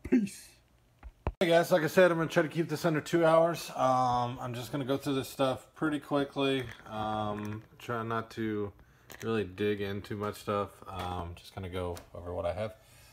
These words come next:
So, gonna get started. Uh, the Universal Classic Monsters collection that came out this year. Awesome set.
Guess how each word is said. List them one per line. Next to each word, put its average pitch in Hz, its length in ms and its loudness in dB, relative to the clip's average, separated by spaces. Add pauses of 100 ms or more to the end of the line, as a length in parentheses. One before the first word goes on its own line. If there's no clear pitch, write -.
So, - 320 4 (280)
gonna 127 140 -4
get 135 100 -2
started. 143 460 0
Uh, 117 220 0
the 110 80 -8
Universal 127 420 -6
Classic 120 340 -6
Monsters 120 720 -10
collection 120 380 -6
that 113 80 -8
came 120 160 -8
out 117 140 -4
this 123 200 -12
year. 123 280 -8 (260)
Awesome 123 320 0
set. 113 500 -4